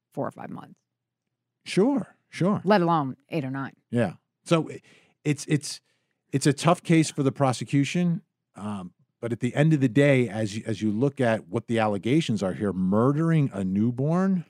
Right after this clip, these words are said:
Speaker 1: I,
Speaker 2: so
Speaker 1: you
Speaker 2: you
Speaker 1: know,
Speaker 2: can
Speaker 1: it
Speaker 2: live your life as the former high school cheerleader and go on with your life. I mean,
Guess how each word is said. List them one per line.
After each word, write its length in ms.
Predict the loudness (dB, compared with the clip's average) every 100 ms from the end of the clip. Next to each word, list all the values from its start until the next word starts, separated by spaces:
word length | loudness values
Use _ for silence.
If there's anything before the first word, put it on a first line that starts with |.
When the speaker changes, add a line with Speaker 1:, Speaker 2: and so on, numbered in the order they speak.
| _ _ _
Speaker 1:
I, 100 | -14 -12 -16 -8
Speaker 2:
so 120 | 0
Speaker 1:
you 100 | 2
Speaker 2:
you 60 | 4
Speaker 1:
know, 60 |
Speaker 2:
can 120 | 6 6
Speaker 1:
it 20 |
Speaker 2:
live 300 | 6 6 6
your 180 | 4 4
life 380 | 4 4 4 0
as 180 | -2
the 80 | -4
former 400 | -8 -2 0 0
high 160 | 0 -2
school 300 | -2 -2 -4
cheerleader 580 | 0 0 2 2 2 2
and 80 |
go 160 | 0 2
on 220 | 2 2
with 120 | 0
your 200 | 0 2
life. 480 | 2 2 2 0 -6 -6
I 120 | -2
mean, 240 | 0 -2